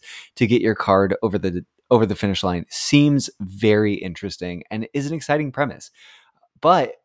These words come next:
within the meat of the decision space, just based on sort of, I think, the lens that Jake and I pick up for this show, the game itself leaves a lot to be desired on the decisions front, and I think emphasizes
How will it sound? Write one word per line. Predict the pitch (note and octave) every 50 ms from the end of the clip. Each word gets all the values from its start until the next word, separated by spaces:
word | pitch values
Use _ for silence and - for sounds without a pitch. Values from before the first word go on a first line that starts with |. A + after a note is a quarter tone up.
| _ -
within | B2 C3 C3 B2 D#3+ - D3+ D3+ E3+ F3+ F3+ F#3 F3+ -
the | C3 B2+ A#2+
meat | B2 B2+ B2+ C3 C3+ D#3+ -
of | C3+ A#2+ A2+
the | - A#2
decision | G2 G#2 - - G#2+ F#2 G2+ G#2
space, | F#2 - - G2 F#2 F2+ F2 - - - _ - - - _ _ -
just | - B2 A#2 - - - G2+
based | - C3 B2+ D3 D#3+ - -
on | D3+ C3 B2 A#2+ A#2 A#2 A2+ - _ _ _ _ -
sort | - - - B2 A2+
of, | G#2+ - - -
I | A#2+
think, | - C3 B2+ -
the | A#2+ G#2+
lens | G2+ G2 A2+ A2+ B2 B2+ C3 A2+ G#2+
that | G2+ A2+ G2
Jake | F2 G#2+ G#2 G2
and | A2 A2 G#2
I | F#2+ G2
pick | - - A#2 G#2+ -
up | G#2+ - -
for | G#2+
this | F2+ F#2+ F2+
show, | - - - F#2+ G2 B2+ E3 G3 G3 _ - - - - _ -
the | A#2+ B2
game | A2+ G#2 C#3 D3+ F3+ F#3
itself | F3+ D#3+ - - - A2 A#2 A#2 - - -
leaves | - - A#2+ A2 A2+ A#2+ B2 G#2+ G2 - - -
a | A2 A2
lot | G#2 G2+ G#2 G#2 A2 G#2+ - _ - -
to | - G#2
be | A2+ A2
desired | G#2 G2+ E2 F#2+ F2+ F2+ F#2 F2+ F2+ E2+ -
on | - F#2+ F#2+
the | F#2 E2
decisions | F2 F2 - - - A#2+ A#2 F#2+ G2+ G2+ F#2+ -
front, | - - E2 D#2 F2 - - _
and | - A#2
I | A2+ G2+
think | A2+ C3+ - - -
emphasizes | D3+ D3+ D#3+ D3 - D3+ C3 - A#2+ A#2 A2 A#2 A#2 G#2 F#2+